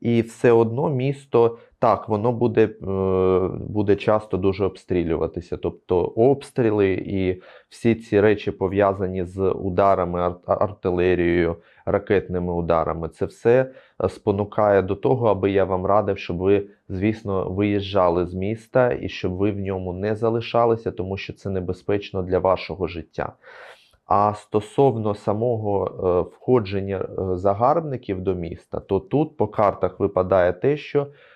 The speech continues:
е, їх зупинять. Тобто новий наступ, який буде йти саме в напрямок Покровська, трохи, може, і пройдуть. Але, знову ж таки, саме місто вони не зайдуть.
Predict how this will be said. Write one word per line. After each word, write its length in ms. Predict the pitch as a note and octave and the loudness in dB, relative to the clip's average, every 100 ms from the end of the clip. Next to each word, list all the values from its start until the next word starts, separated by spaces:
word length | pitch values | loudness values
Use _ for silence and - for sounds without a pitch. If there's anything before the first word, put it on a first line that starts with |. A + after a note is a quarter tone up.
| _ - | _ -2
е, 240 | G2+ G2 | 0 0
їх 440 | F#2 G#2+ B2+ C3 - | 0 -2 -2 -4 -10
зупинять. 840 | F#2 G#2 A#2 A#2 G#2 E2+ D#2+ D#2+ | -6 -4 -4 -2 -2 -2 -8 -8
Тобто 480 | - - - F2+ - _ _ - | -6 -6 0 -2 -2 _ _ -2
новий 480 | A2 G2 G#2+ C3+ | 0 2 2 2
наступ, 600 | F3 F3 F3+ F3 - D#3 | 2 0 -2 -2 -4 -2
який 280 | D3 D3 D3+ | -2 0 -2
буде 360 | C3+ C#3 C3 C3 | 0 0 4 4
йти 320 | C3 - B2+ | 2 0 0
саме 560 | B2+ A#2+ A#2+ A#2 A2 G#2 - _ | 0 0 2 2 -2 -4 -10 _
в 80 | G2 | -4
напрямок 640 | A2 A2+ A2+ G#2 G#2 G2+ - | 0 2 2 0 -2 -2 -4
Покровська, 800 | G#2 - G2+ F#2+ - - F2 E2+ _ _ _ _ _ _ | -2 2 4 4 0 -4 -2 -2 _ _ _ _ _ _
трохи, 400 | C3 F#3+ G3+ D3+ | 4 4 2 -2
може, 340 | C3+ C#3+ C3 | -2 0 2
і 60 | B2 | 0
пройдуть. 720 | B2 A#2+ A2+ F#2+ F2 - - _ _ _ _ _ - | 2 2 2 0 -2 -4 -16 _ _ _ _ _ -2
Але, 580 | A2 A#2 B2 A#2 G2+ - - _ _ _ _ _ _ | 2 4 6 6 4 0 -10 _ _ _ _ _ _
знову 420 | G#2 G#2+ A#2 E3 F3 | -10 0 2 2 0
ж 140 | - | 0
таки, 380 | D3+ - D3 C3 | -2 -2 -4 -4
саме 380 | - A#2+ A#2+ G#2+ | -2 -2 -2 -2
місто 440 | A2 D3 - G#2+ | -4 -6 -4 0
вони 300 | G2 G2 G#2+ | 2 0 -2
не 300 | G2 G#2+ G#2 | -2 0 0
зайдуть. 680 | F2+ E2 D#2+ E2 E2 - | 2 0 0 -6 -10 -14